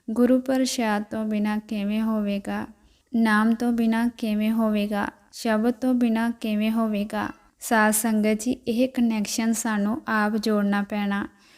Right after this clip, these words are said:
ਗੁਰੂ ਦੀ ਬਾਣੀ, ਗੁਰੂ ਦੇ ਸ਼ਬਦ ਨਾਲ, ਅੰਮ੍ਰਿਤ ਵੇਲੇ ਨਾਲ।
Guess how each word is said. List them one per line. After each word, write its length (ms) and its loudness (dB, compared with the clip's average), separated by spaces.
ਗੁਰੂ 320 6
ਦੀ 180 4
ਬਾਣੀ, 480 0
ਗੁਰੂ 320 0
ਦੇ 160 0
ਸ਼ਬਦ 460 -2
ਨਾਲ, 380 0
ਅੰਮ੍ਰਿਤ 420 0
ਵੇਲੇ 380 0
ਨਾਲ। 360 0